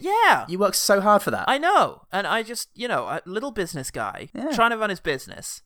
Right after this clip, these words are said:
Speaker 1: Massive, sinister, evil Lewisham Council all gang up.
Speaker 2: Yeah.
Speaker 1: And I, I,
Speaker 2: Labour.
Speaker 1: I saw them. I looked at Labour, yeah, obviously.
Speaker 2: Yeah.
Speaker 1: God.
Speaker 2: Yeah.
Speaker 1: And I looked out the window.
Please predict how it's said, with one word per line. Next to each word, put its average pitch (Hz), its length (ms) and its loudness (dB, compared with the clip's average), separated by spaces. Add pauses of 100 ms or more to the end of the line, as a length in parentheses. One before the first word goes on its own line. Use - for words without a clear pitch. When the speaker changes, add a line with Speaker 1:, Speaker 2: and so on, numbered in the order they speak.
Speaker 1:
Massive, 202 580 -2
sinister, 185 840 -4
evil 165 420 -8
Lewisham 151 380 -4
Council - 680 -8
all 151 160 -8
gang 147 280 -2
up. - 380 -8
Speaker 2:
Yeah. 151 360 -4
Speaker 1:
And 156 140 -4
I, 135 80 -2
I, 180 140 4
Speaker 2:
Labour. 196 240 4
Speaker 1:
I 214 60 2
saw 311 280 -4
them. 127 140 -10
I 160 60 -4
looked 254 200 -8
at 233 160 -8 (140)
Labour, 143 340 -4
yeah, 113 300 -8
obviously. 120 720 -10
Speaker 2:
Yeah. 95 80 -8
Speaker 1:
God. 120 400 -8
Speaker 2:
Yeah. - 280 -14
Speaker 1:
And 247 300 0
I 175 100 -2
looked 220 220 -4
out - 120 -2
the 160 60 -10
window. - 380 -8